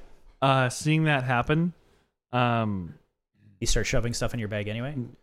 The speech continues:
Speaker 1: uh, yeah, kind of. Um, I'm actually gonna cast Mage Hand.
Speaker 2: Okay.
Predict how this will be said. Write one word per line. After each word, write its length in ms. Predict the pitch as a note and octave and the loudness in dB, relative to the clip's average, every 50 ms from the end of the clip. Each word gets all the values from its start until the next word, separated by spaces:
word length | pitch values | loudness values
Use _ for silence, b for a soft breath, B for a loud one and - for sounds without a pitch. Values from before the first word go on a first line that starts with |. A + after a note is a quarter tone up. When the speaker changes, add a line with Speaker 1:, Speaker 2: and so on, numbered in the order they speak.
| _ _ - | _ _ -4
Speaker 1:
uh, 200 | C#3+ D3 C3+ A#2+ | -2 0 0 0
yeah, 260 | B2 C#3+ F3 E3 A2+ G#2 - - - - - - | 0 0 0 -2 -2 -2 0 0 0 4 4 4
kind 220 | - - F3+ G3 C3 | 6 6 4 2 2
of. 180 | B2+ - - - B B B B B B | 0 0 -2 -8 B B B B B B
Um, 440 | - C3+ C3+ C3+ C3+ B2+ B2 A#2 G#2+ - - - - _ _ _ _ _ _ _ _ _ _ _ _ _ | 0 2 4 4 4 2 2 -2 -4 -8 -14 -18 -20 _ _ _ _ _ _ _ _ _ _ _ _ _
I'm 120 | - C3+ C#3+ | 0 0 0
actually 260 | D3 C#3+ - C#3+ D#3 | 0 0 0 0 0
gonna 100 | C#3+ B2+ | 0 0
cast 380 | - - C3+ B2 A#2 - - | -2 -2 -2 -2 -2 -4 -6
Mage 260 | - A2+ A2 A2+ A2 - | -6 -4 -4 -4 -2 -2
Hand. 280 | C#3+ C#3 D3 E3 F#3 - - _ _ _ - | 0 0 0 -2 -4 -8 -14 _ _ _ -8
Speaker 2:
Okay. 280 | A#2+ - A#2 B2+ C#3 | -4 -4 -4 -4 -4